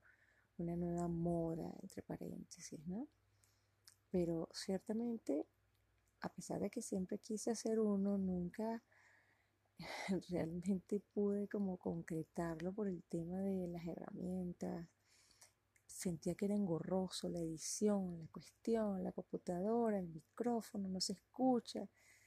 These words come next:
Siempre lo dejaba por la mitad. Pero esta vez conseguí, pues con los avances de la tecnología,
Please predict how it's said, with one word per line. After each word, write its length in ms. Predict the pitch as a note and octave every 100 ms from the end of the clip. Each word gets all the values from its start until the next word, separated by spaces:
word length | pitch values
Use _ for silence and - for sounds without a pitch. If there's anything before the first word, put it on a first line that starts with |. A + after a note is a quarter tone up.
| - _ -
Siempre 440 | - B3+ C4 D#4
lo 100 | D4
dejaba 680 | G#3 F#3+ F#3+ F#3 G3 G3+ - - _ _ _ _ _ _
por 140 | - G3+
la 80 | F3
mitad. 260 | E3 - - - _ _ _ - _ - - _ _ _ _ _ -
Pero 140 | F#3+
esta 180 | F#3 B3+
vez 160 | C#4+ -
conseguí, 840 | C#4+ C#4 A#3 F3+ F3 F3+ F#3 - _ _ _ _
pues 140 | F3
con 140 | - E3
los 120 | E3
avances 420 | E3 E3 D#3+ G3+
de 60 | G3
la 100 | F#3+
tecnología, 880 | F#3+ - F3+ F3 F3 G3 G3+ G3+